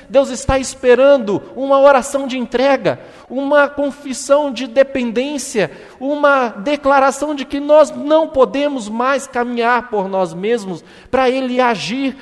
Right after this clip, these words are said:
para Ele abrir uma porta, para Ele derramar uma cura, para Ele colocar uma pessoa na nossa vida, para Ele mudar uma circunstância, para Ele transformar a nossa realidade.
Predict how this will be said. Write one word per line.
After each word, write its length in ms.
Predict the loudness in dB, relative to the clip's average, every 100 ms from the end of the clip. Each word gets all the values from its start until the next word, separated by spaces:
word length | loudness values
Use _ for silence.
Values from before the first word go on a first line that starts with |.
| -8 -2
para 120 | 0
Ele 200 | 2 2
abrir 560 | 2 -2 0 2 2
uma 200 | 2 2
porta, 460 | 2 2 2 0 -4
para 340 | -12 -2 2
Ele 200 | 4 2
derramar 560 | 4 4 4 4 2 2
uma 180 | 2 0
cura, 440 | -2 -4 4 2
para 360 | 2 -2 4 6
Ele 140 | 6
colocar 500 | 4 4 4 4 4
uma 160 | 4 4
pessoa 480 | 2 -4 0 0 0
na 80 |
nossa 320 | -4 -6 -6 -6
vida, 380 | -6 -6 -4
para 280 | -6 0 4
Ele 140 | 4 2
mudar 500 | -2 2 6 6 4
uma 140 | -4
circunstância, 800 | -6 -8 -10 -10 -6 -4 -4 -6
para 320 | -10 0 0
Ele 140 | 0 -2
transformar 720 | -6 -6 -4 -4 0 0 0
a 60 |
nossa 280 | -4 -8 -8
realidade. 800 | -6 -6 -8 -8 -8 -10 -14 -20